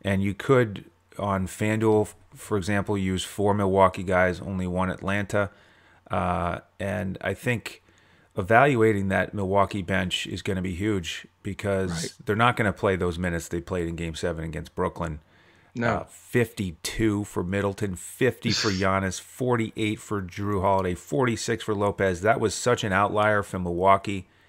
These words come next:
Speaker 2: Yeah.
Speaker 1: Um, and so I agree. I think, uh, that's, that's gonna change a lot and,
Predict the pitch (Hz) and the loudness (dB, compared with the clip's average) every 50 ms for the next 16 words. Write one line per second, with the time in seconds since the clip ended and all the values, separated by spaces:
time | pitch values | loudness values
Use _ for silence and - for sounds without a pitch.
0 | _ _ _ _ _ _ _ - 127 131 131 113 87 87 85 87 85 85 82 80 | _ _ _ _ _ _ _ 0 4 4 4 4 4 2 0 -2 -4 -6 -8 -12
1 | - _ _ _ - - 101 90 - 110 98 95 101 104 98 90 107 110 98 92 | -14 _ _ _ -8 -6 -6 -4 0 2 4 4 4 4 2 0 2 2 2 2
2 | 95 92 - - 120 104 - - - _ _ _ _ - - _ _ _ _ _ | 0 -2 -2 -4 -4 -4 -4 -10 -18 _ _ _ _ -20 -20 _ _ _ _ _
3 | _ _ _ _ - - 98 95 92 95 90 85 101 101 107 - - - - - | _ _ _ _ -6 -4 -2 -2 -2 -2 0 0 2 0 0 0 -4 -12 -6 0
4 | 107 107 110 - - - 113 104 95 - - 113 110 107 95 107 98 95 98 101 | 0 0 2 0 -2 -4 -4 -4 -4 -4 -4 -4 -4 -2 -2 -2 0 2 4 4
5 | 107 123 143 - - - 98 95 92 92 92 90 87 | 4 4 2 -2 -8 -8 -6 -6 -4 -4 -4 -6 -8